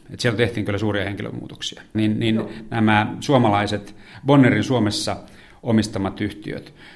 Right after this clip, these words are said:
Speaker 1: Bonnierin ehkä suurin, liikevaihdoltaan suurin on, on M T V,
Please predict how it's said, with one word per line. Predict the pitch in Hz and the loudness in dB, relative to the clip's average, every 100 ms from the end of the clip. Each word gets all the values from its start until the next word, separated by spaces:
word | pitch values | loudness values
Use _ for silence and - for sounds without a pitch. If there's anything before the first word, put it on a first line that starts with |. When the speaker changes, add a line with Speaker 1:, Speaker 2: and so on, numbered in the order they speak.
| - 175 147 | -20 -12 6
Speaker 1:
Bonnierin | 156 147 120 120 | 6 8 6 4
ehkä | 123 123 120 | 4 2 -2
suurin, | - 151 151 117 95 98 - - - | -2 0 4 4 2 0 -10 -18 -4
liikevaihdoltaan | 131 131 110 104 98 95 107 | 0 2 2 0 -2 -4 -6
suurin | 104 123 107 95 | -4 -2 -2 -2
on, | 104 | -4
on | 113 110 | -6 -2
M | 113 107 | 0 0
T | - | -2
V, | 104 117 123 | -8 -8 -12